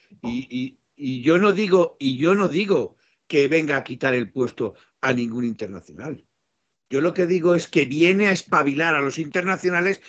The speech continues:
que no están haciendo ni un truño. Ni un truño.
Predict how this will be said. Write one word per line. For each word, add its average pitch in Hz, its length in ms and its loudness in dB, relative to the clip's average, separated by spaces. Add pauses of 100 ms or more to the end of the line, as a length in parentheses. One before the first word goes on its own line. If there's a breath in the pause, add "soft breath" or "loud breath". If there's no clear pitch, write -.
(160 loud breath)
que 170 140 2
no 175 100 2
están 202 300 2
haciendo 202 340 4
ni 208 140 0
un 247 160 0
truño. 254 560 0 (1600)
Ni 208 140 2
un 302 280 -2
truño. 269 600 2